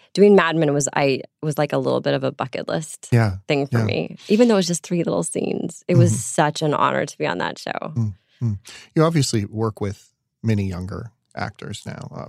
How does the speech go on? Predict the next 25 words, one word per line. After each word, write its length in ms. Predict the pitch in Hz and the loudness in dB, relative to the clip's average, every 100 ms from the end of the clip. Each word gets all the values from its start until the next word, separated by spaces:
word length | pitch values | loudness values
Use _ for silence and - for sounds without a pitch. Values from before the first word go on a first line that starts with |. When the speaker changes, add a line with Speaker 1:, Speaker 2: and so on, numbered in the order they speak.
| - | -8
Speaker 2:
people, 320 | 117 - 82 _ 98 107 | -8 -8 -12 _ -16 0
children, 360 | 226 180 151 | 2 4 4
but 80 | 127 | 4
also 220 | 101 - | 2 0
teenagers 580 | 98 87 76 82 78 78 | -8 -12 -14 -16 -14 -14
and, 220 | 78 - - | -14 -16 -14
like, 140 | 85 - - - | -14 -16 -20 -4
early 280 | 120 110 87 | -2 -2 -4
twenty-somethings. 600 | 95 107 92 - 113 113 | -6 -6 -6 -8 -8 0
Speaker 1:
Yeah. 100 | 160 | 4
Speaker 2:
What, 180 | 165 135 | 4 0
like, 160 | 160 139 _ - | -6 -6 _ -4
do 80 | 185 | 0
you 40 | |
have 140 | 185 214 | 2 2
advice 340 | 87 98 107 | -2 -4 -4
for 140 | - 107 | -4 -2
them? 160 | 104 | -2
What's 180 | 107 113 | -4 -6
your 60 | 101 | -10
standard 480 | - 98 95 95 - | -8 -6 -6 -8 -6
go-to 360 | 92 85 87 | -8 -8 -12
to 100 | 82 | -12
be 120 | - 92 | -12 -12
like, 260 | 82 - | -12 -14